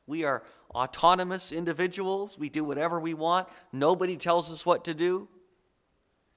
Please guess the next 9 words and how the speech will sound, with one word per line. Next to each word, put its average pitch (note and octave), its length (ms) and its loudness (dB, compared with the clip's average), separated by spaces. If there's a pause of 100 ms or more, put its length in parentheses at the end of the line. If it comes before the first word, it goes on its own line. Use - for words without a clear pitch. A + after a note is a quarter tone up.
(1400)
That D#4 140 -12
sounds G3 440 -2
like A#2 180 -2
freedom, B2 560 -10 (1600)
but - 120 -18
it's - 140 -16
actually - 360 -10
the B2 180 -6
opposite - 540 -2